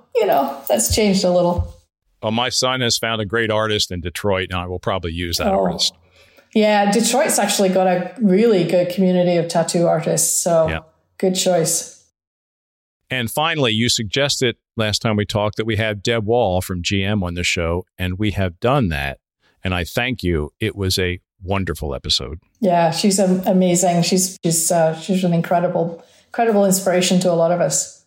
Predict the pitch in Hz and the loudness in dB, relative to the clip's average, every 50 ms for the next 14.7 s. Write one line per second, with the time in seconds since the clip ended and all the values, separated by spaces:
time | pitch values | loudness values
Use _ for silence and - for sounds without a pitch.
0 | _ _ _ _ _ _ _ 110 110 - 180 185 - 185 151 - 156 156 - 147 | _ _ _ _ _ _ _ -6 -2 0 -2 0 2 0 2 2 0 0 0 -2
1 | 127 - - 123 117 113 110 110 107 98 - - - 110 117 117 110 - 110 113 | -2 0 0 0 0 2 2 2 0 0 -2 -2 -2 0 0 0 0 0 0 0
2 | 117 113 107 101 92 110 107 110 104 95 95 95 95 - _ _ - 85 - 110 | 2 2 0 0 0 0 0 0 0 0 0 -2 -4 -8 _ _ -6 -4 -2 -4
3 | 117 120 - - - 110 104 113 113 - _ - 98 92 90 90 95 - _ _ | -4 -4 -6 -8 -6 -4 -4 -4 -6 -8 _ -2 0 0 0 0 -4 -6 _ _
4 | _ _ _ _ _ - 95 90 90 92 85 - - 107 101 101 98 92 95 - | _ _ _ _ _ -8 -4 -2 -2 -2 -2 -4 -4 -2 -2 -2 0 0 -2 -2
5 | - - - 110 101 107 101 90 85 87 - - - - - - - 85 95 107 | -4 -6 -4 -2 -2 -2 -2 -2 -4 -4 -6 -6 -10 -10 -8 -8 -6 -4 -2 0
6 | 123 123 110 92 78 76 73 76 80 95 98 - - - _ _ - _ _ _ | 0 0 0 0 -2 -4 -4 -6 -6 -4 -4 -4 -6 -6 _ _ -20 _ _ _
7 | _ _ _ 92 87 82 80 90 92 95 98 - - 90 85 87 98 95 87 87 | _ _ _ -4 -4 -2 0 0 0 0 0 0 -2 -2 -2 -2 -4 -4 -4 -4
8 | 82 85 85 - - 87 80 95 90 85 - 98 92 98 104 98 95 90 92 92 | -4 -4 -4 -6 -6 -4 -6 -6 -6 -6 -6 -6 -4 -4 -4 -4 -4 -4 -4 -4
9 | 87 - - - - - 104 107 104 90 80 69 - - _ _ _ _ _ _ | -2 -2 -2 -2 -4 -4 -2 -2 -2 -2 -2 -4 -8 -14 _ _ _ _ _ _
10 | - - - - - - - 170 - - 92 92 98 107 - - 117 104 95 - | -20 -20 -20 -20 -8 -2 -2 0 0 0 -2 -2 -4 -4 -4 -2 -4 -4 -4 -8
11 | _ _ _ _ 107 107 101 - - 127 123 120 - 131 113 110 107 95 90 87 | _ _ _ _ -2 -2 -2 -2 -2 -2 0 0 0 0 -2 -2 -2 -2 -2 -2
12 | 82 78 87 90 92 101 101 90 95 92 98 95 101 98 87 80 - - 98 90 | -4 -4 -2 -2 0 0 0 0 0 -2 0 0 0 0 -2 -4 -4 -4 -4 -2
13 | 82 82 82 80 82 90 95 _ - - - - - - _ _ 95 87 85 78 | -2 -2 -2 -4 -4 -6 -10 _ -20 -20 -20 -20 -20 -20 _ _ -4 -4 -2 -2
14 | 95 98 95 - - - 98 85 82 82 85 85 - | -2 -4 -4 -4 -4 -4 -2 -2 -2 -2 -4 -4 -8